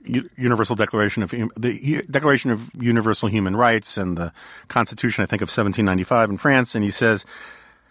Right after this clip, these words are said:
"Now there is no such thing as man in this world. In my life, I have seen Frenchmen, I've seen Italians, Russians, and so on. I even know, thanks to Montesquieu, that one can be Persian. But for, but as for man,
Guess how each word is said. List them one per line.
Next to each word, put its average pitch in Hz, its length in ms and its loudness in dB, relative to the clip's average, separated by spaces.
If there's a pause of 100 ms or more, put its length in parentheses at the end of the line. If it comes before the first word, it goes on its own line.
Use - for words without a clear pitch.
(520)
"Now 160 160 6
there 170 100 8
is 147 80 4
no 190 140 6
such - 280 0
thing 151 360 4
as 110 260 0
man 107 840 2
in 98 160 2
this 95 200 0
world. 92 420 -4
In 135 100 4
my 147 140 6
life, 135 380 4
I 117 60 6
have 110 140 2
seen 113 200 2
Frenchmen, 135 920 2
I've 95 120 -4
seen 98 160 0
Italians, 139 600 2
Russians, 120 440 2
and 104 100 -4
so 127 160 2
on. 110 360 2 (100)
I 110 160 2
even 151 280 6
know, 131 200 6
thanks 123 240 2
to 123 100 0
Montesquieu, 117 680 2 (300)
that 113 140 0
one 117 220 2
can 117 160 0
be 104 120 -2
Persian. 95 640 -2
But 113 140 -4
for, - 300 -6
but 113 160 0
as 113 140 4
for 101 120 -6
man, 147 600 2